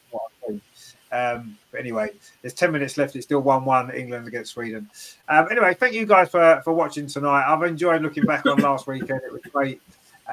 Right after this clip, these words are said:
And looking forward to some more great times to come as well in the next, um, few seasons, watching this great team. And this season as well, hopefully, before, before the season's out.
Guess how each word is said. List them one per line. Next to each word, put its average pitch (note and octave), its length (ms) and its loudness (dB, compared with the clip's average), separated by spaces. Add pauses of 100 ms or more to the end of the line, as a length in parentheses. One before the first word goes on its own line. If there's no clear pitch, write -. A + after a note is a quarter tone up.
(180)
And B2+ 220 -8
looking C#3 240 -4
forward C3 260 -4
to C3 160 -12
some C3+ 100 -12
more C3+ 320 2
great C3+ 360 -4
times C3 360 -2
to B2+ 80 -16
come B2+ 240 -2
as A2+ 100 -10
well B2+ 400 -4 (320)
in B2 140 -10
the B2+ 80 -8
next, - 380 -8
um, B2 340 -2
few B2+ 240 -8
seasons, A#2+ 360 -8
watching A#2+ 260 -12
this A#2 100 -12
great - 260 -6
team. B2 340 -6 (760)
And C#3 120 -2
this E3 140 -2
season F#3 280 -2
as G3 60 -10
well, A#3 140 0
hopefully, A#2 340 -2
before, C#3 440 0
before C#3 300 -4
the C#3 80 -6
season's C#3 360 -4
out. A#2 220 2